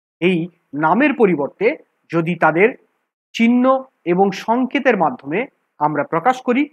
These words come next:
তাহলে আমরা পাবো রাসায়নিক সমীকরণ। যেমন জল থেকে অক্সিজেন হাইড্রোজেনের বিক্রিয়াটিকে আমরা লিখতে পারি সংকেত দিয়ে। জলের সংকেত এইচ টু ও, অক্সিজেনের ও টু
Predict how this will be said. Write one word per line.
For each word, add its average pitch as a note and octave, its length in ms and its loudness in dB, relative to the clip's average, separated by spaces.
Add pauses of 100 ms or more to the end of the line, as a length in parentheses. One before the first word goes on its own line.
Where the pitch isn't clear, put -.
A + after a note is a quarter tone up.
(280)
তাহলে D3+ 240 2 (520)
আমরা C#3+ 220 0 (120)
পাবো D#3 180 4 (440)
রাসায়নিক F#3+ 480 2 (320)
সমীকরণ। G#3+ 480 0 (680)
যেমন E3 260 2 (560)
জল F#3 160 8 (140)
থেকে G#3 200 2 (420)
অক্সিজেন C4+ 440 -2 (100)
হাইড্রোজেনের D#3+ 600 0
বিক্রিয়াটিকে A3 540 0 (420)
আমরা D3 240 -2
লিখতে E3+ 300 -2
পারি G3 180 4 (600)
সংকেত F3+ 440 -2
দিয়ে। G#2+ 160 -20 (600)
জলের F3+ 340 0
সংকেত A#3 320 -2 (500)
এইচ E3+ 140 -2 (100)
টু A#3 80 -2 (100)
ও, - 20 6 (1080)
অক্সিজেনের A3+ 540 2 (360)
ও - 20 4 (160)
টু B3 100 4